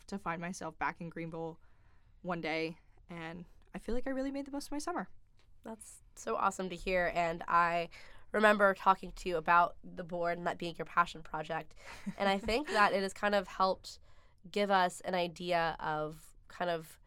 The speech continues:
Speaker 2: where to go in terms of stories and what we're looking at. And as you said, anniversaries, I think, are always a really good place to kind of start from and build upon when we're looking at, uh, different types of news.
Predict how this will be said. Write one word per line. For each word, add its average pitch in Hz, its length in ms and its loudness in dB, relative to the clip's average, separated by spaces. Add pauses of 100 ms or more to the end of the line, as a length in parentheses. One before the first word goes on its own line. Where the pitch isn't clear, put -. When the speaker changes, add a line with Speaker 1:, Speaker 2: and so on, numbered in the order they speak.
(380)
Speaker 2:
where 202 220 4
to 196 80 2
go 180 340 6
in 160 160 0
terms 160 540 -4
of 151 440 -2 (1000)
stories 175 720 0
and 170 200 -4
what 175 120 -2
we're 180 100 0
looking 165 320 -2
at. 156 180 0
And 165 80 -4
as 175 140 -4
you 185 60 -10
said, 185 180 -8
anniversaries, 165 560 -6
I 151 80 -6
think, 156 180 -6
are 151 340 -4
always 156 280 -4
a 160 100 -10
really 160 240 -10
good 160 160 -12
place 151 340 -10
to - 120 -18
kind 156 180 -8
of 147 140 -8 (420)
start - 380 6
from 175 240 6
and 170 120 -2
build 170 220 -2
upon 82 400 -8 (220)
when 175 120 0
we're 160 120 0
looking 160 300 -4
at, 143 440 -6
uh, - 220 -4
different 165 260 -8
types - 340 -12
of 165 140 -10
news. 185 480 -6